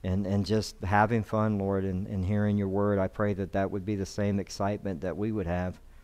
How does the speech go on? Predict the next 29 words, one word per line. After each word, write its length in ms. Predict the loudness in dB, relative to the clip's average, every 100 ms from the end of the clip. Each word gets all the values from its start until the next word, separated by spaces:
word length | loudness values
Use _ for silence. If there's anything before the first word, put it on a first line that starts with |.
| -20 -20 -20 -18 -4
as 180 | -2 0
we 120 | -2
come 240 | 0 2
here. 160 | 2 2
And 100 | 2
there 120 | 0
are 60 | -2
times 400 | 0 2 0 -2
when 140 | -4
we 80 | -2
don't. 420 | -2 -2 -2 -4
And 80 | -2
I, 220 | 0 -2
I 140 | -2 -4
just 300 | -4 -6 0
thank 260 | 0 0
you, 140 | -2 -2
Lord, 240 | 0 -2
for 100 | -4
the 80 | -4
power 320 | -2 0 0
of 60 | 0
the 80 |
Holy 220 | 0 -2 -4
Spirit, 360 | -4 -2 -2
that 220 | -4 -6
you 40 | -4
move 320 | -2 0 2
us 300 | 2 2 -4